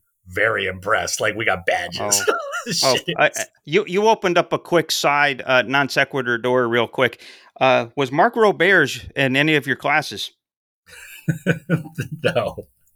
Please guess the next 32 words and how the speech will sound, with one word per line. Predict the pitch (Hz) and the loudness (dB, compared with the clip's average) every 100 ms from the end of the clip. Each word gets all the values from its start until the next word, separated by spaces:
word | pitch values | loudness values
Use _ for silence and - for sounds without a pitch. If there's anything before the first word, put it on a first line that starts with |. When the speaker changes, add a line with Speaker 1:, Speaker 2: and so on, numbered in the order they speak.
| _ _ _ _ | _ _ _ _
Speaker 2:
Okay. | 139 127 104 85 _ _ 127 | -6 -2 -6 -6 _ _ -12
Okay. | 131 123 98 | -6 -8 -2
Speaker 1:
No. | 95 82 | 0 0
Speaker 2:
Yeah, | 139 135 151 | -2 0 -2
I, | 147 | -4
I, | 151 170 | -4 -2
I, | 165 170 151 | 0 0 -2
I | |
had | 147 175 | 0 0
to, | 160 156 131 | 2 -4 -4
if | 135 - | -8 0
you | 170 | 2
were | 185 | 4
at | 151 113 | 2 0
The | 170 165 | 2 4
Ohio | 143 151 139 | 4 2 0
State | 131 151 117 | -2 -4 -4
University | 135 127 131 123 127 | -4 -2 -4 -4 -8
in | 120 | -6
the | 113 | -6
late | 113 113 | -6 -4
nineties, | 117 120 110 101 - - | 0 0 0 -4 -8 -8
uh, | 107 104 95 | -4 -4 -2
hey, | 120 127 | 0 0
you | 110 | 0
know, | 107 - | -4 0
Speaker 1:
Yeah. | |
Speaker 2:
O | 117 151 | 2 2
A | 113 113 | 2 0
R | 107 | -2
was | |
a, | 101 | -10